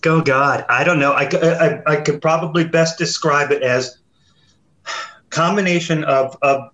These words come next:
of an, of a, uh, of an old monster magazine called Famous Monsters of Filmland, which is,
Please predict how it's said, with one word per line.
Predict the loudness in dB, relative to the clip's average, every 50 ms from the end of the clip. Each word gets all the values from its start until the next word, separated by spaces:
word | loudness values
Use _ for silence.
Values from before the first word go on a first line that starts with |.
| _
of | -2 0 2 2
an, | 0 0 0 -2
of | -2 0 2
a, | 2 2 2 2 0
uh, | 0 0 -2 -2
of | -2 0
an | 2
old | 4 4 4
monster | 4 2 2 0 0 -2 -2 -2
magazine | 0 0 0 0 0 -2 -2 -2 -4 -4 -4 -6 -4
called | -2 0 0 0 0 -2 -4 -2
Famous | 0 2 2 0 0 -2 -2 -2
Monsters | 0 0 0 -2 -4 -2 -2 -2 -2
of | -2 -4 -4 -2
Filmland, | -2 0 0 0 0 0 -2 -2 -2 -2 -2
which | -4 -4 -2 -2
is, | -2 -4 -4 -8